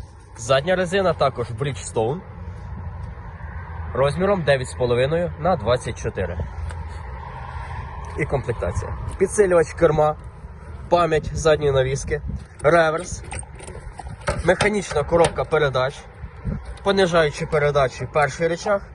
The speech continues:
і більш додатковий режим понижаючих передач другий рычаг. Три швидкості на вал відбору вперед і одна назад. Відключення або підключення повного приводу. Блокування,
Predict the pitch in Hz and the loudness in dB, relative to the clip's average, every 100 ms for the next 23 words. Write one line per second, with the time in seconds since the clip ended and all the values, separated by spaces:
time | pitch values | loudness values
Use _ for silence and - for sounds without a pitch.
0 | - - - - - - - 175 226 170 | -18 -16 -16 -16 -20 -12 -6 0 0 2
1 | 165 170 147 175 151 139 147 135 147 135 | 0 0 2 4 6 4 2 2 2 2
2 | 131 135 190 - 277 180 175 - - - | 2 2 -2 -2 0 2 0 -2 -14 -20
3 | - - - 110 104 98 - - - - | -20 -16 -6 -2 0 -2 -10 -14 -14 -14
4 | - 101 - 92 - - - - - - | -12 -10 -10 -10 -12 -18 -16 -18 -20 -20
5 | - - - 214 190 185 170 156 - 156 | -20 -4 2 4 2 -2 -2 -4 -4 0
6 | 147 147 143 123 135 123 - 143 196 - | 4 4 2 0 2 2 0 2 0 -2
7 | - - 127 120 127 120 101 92 - - | -12 -4 -2 0 0 0 -2 -6 -8 -10
8 | - - - - - - - - - - | -10 -10 -12 -14 -16 -18 -18 -18 -16 -16
9 | - - 135 - 151 - 220 233 180 147 | -6 -2 -2 2 2 4 4 2 2 2
10 | - - 139 143 160 151 - 127 123 131 | 0 -2 -2 0 2 2 4 2 4 2
11 | 127 107 92 90 85 - - - - - | 0 0 -2 -4 -6 -8 -6 -6 -6 -2
12 | 143 170 180 160 139 123 | 0 2 4 4 4 0